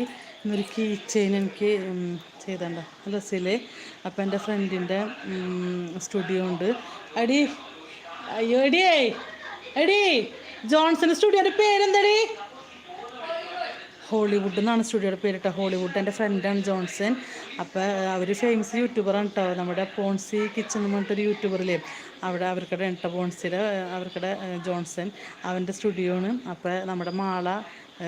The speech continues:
എൻ്റെ മോളുടെ സ്കൂളിൽ, സൊക്കോർ സ്കൂളിൻ്റെ അടുത്താണ് ട്ടോ അവരുടെ സ്റ്റുഡിയോ. അപ്പൊ അവിടെ ഉണ്ടാക്കിച്ചതാണ് ട്ടോ. എനിക്ക് ഇന്ന് കിട്ടി, ഇന്നലെ കിട്ടിയത് ട്ടോ.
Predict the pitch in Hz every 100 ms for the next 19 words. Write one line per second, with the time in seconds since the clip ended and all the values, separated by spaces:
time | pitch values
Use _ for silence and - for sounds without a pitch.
0 | 175 175 175 180 202 190 185 - 208 190
1 | 180 - 190 - 180 180 - 202 196 190
2 | 190 175 175 170 175 - 175 165 160 175
3 | 175 196 190 175 160 160 170 160 165 160
4 | 202 190 185 196 208 - 190 190 190 240
5 | 269 - 170 165 170